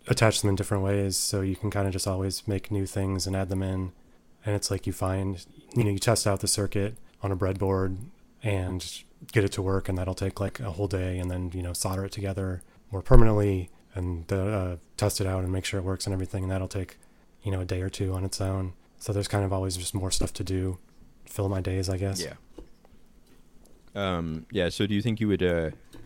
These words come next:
Speaker 2: make, yeah, is it, like, what, i-, do you have, like, an outcome for that other than just what you're sort of playing around right now with, or is it, like, gonna be,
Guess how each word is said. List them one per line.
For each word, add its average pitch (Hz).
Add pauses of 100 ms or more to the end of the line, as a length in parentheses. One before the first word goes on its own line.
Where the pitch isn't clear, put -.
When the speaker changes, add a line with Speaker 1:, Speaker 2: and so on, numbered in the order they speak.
(280)
Speaker 2:
make, 90
yeah, 87
is 95
it, 113
like, 101
what, 113 (140)
i-, 104
do 110
you 110
have, 110
like, 110
an 92
outcome 101
for 107
that 92
other 92
than 90
just 90
what 95
you're 82
sort 87
of 80 (260)
playing 95
around 87
right 85
now 87
with, 92
or 80
is 80
it, 80
like, -
gonna 80
be, 76